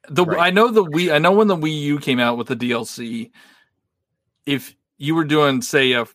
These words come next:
Speaker 1: a friend lobby or even a tournament, probably, they didn't allow you, like, if somebody didn't have the D L C,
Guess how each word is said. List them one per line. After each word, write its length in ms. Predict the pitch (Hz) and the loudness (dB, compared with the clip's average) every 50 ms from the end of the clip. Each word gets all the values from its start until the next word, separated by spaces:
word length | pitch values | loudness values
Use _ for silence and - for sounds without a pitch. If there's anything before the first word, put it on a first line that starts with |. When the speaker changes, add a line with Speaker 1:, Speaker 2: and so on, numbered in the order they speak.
| _ - | _ -8
Speaker 1:
a 100 | 127 113 | -8 -8
friend 540 | - _ - - - 135 135 135 131 131 131 | -8 _ -14 -6 -4 -2 -2 -2 -2 -2 0
lobby 560 | 127 127 127 131 127 120 123 123 120 120 120 | 0 2 2 2 2 0 -2 -4 -4 -4 -4
or 120 | 120 131 | -4 -4
even 220 | 151 180 190 175 131 | -4 -4 -4 -6 -6
a 60 | 113 | -8
tournament, 520 | - - - 135 139 127 120 113 104 - | -8 -6 -4 -2 -2 -2 -4 -6 -8 -8
probably, 500 | - 127 117 113 113 113 117 117 117 110 _ _ - - - _ _ _ _ _ - | -8 -8 -6 -6 -8 -10 -8 -8 -10 -10 _ _ -20 -20 -20 _ _ _ _ _ -10
they 300 | - 120 139 143 143 139 | -2 0 2 2 2 -2
didn't 480 | 135 117 120 139 143 151 147 143 120 - _ - | -4 -6 -4 -4 -2 -2 -2 -4 -6 -12 _ -8
allow 440 | 131 131 123 120 120 120 120 127 135 | -6 -6 -4 -2 0 2 2 2 2
you, 600 | 135 131 131 131 131 131 131 131 131 131 131 135 _ _ _ _ _ _ _ _ _ _ | 0 -2 -4 -4 -4 -4 -2 -2 -2 -4 -4 -6 _ _ _ _ _ _ _ _ _ _
like, 160 | - 131 120 | -6 -4 -2
if 120 | 123 131 - | -2 -2 0
somebody 320 | - 214 202 185 170 151 | 2 2 4 4 2 0
didn't 340 | 131 107 147 143 151 143 139 | 0 0 0 0 2 2 0
have 160 | 151 156 135 | 0 -2 -2
the 60 | 139 | -2
D 140 | 127 131 131 | -4 0 0
L 140 | 139 139 127 | 0 0 0
C, 460 | - - 143 139 143 151 151 160 156 | -4 -6 -6 -6 -6 -6 -8 -12 -14